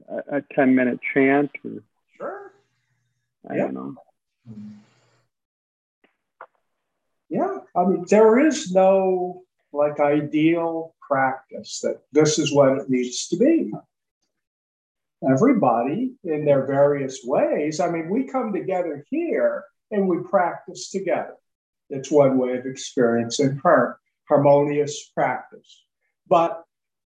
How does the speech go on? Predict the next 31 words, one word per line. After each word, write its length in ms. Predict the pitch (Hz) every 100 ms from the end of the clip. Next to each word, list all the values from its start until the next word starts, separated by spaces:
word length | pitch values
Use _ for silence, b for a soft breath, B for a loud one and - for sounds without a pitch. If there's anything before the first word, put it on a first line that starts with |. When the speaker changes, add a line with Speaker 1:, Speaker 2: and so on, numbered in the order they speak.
| _ _ _ 190 - 175
Speaker 2:
we 280 | 165 180 180
also, 640 | 196 - - 185 147 202
the 100 | 180
major 480 | 143 165 285 277 240
component 720 | - 160 151 156 151 165 165
for 220 | - 135 131
our 200 | 381 -
practice, 600 | - 117 - - 190 -
since 220 | 156 139
we're 140 | 143 131
not 300 | 139 - 240
monks 680 | 143 285 262 - - - _ _ -
living 600 | 127 135 139 135 135 135 135
in 140 | 131
the 80 | 120
same 480 | - 139 135 127 -
temple, 680 | - 156 - - 151 202 _ _ _ _ -
uh, 460 | 90 90 90 - - - _ - 143 -
for 160 | - 160
most 320 | 233 - -
of 200 | 196 202
us, 180 | 262 -
it's, 460 | 185 - - - -
it's 180 | 165 160
our 300 | 190 196 196
own 180 | 202 196
private 420 | 185 214 - 294
practice, 580 | - - - - 196 -
our 140 | 165 165
home 320 | 208 254 - -
practice. 760 | - - _ _ - - -